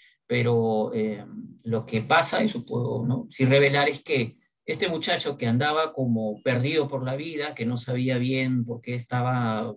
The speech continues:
estudiando incluso esa carrera, de algún manera, de alguna manera encuentra un sentido para su propia existencia cuando,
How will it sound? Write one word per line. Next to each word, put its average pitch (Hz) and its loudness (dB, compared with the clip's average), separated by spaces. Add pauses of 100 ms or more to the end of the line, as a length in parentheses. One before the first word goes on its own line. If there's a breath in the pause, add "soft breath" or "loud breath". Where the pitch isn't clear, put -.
estudiando 151 4
incluso 139 -2
esa 139 -6
carrera, 139 2 (640 soft breath)
de 127 0
algún 143 2
manera, 147 0
de 127 -2
alguna 143 2
manera 143 -2
encuentra 139 -4
un 139 -2
sentido 120 0
para 117 -4
su 123 -10
propia 135 -4
existencia 135 -2
cuando, 113 -4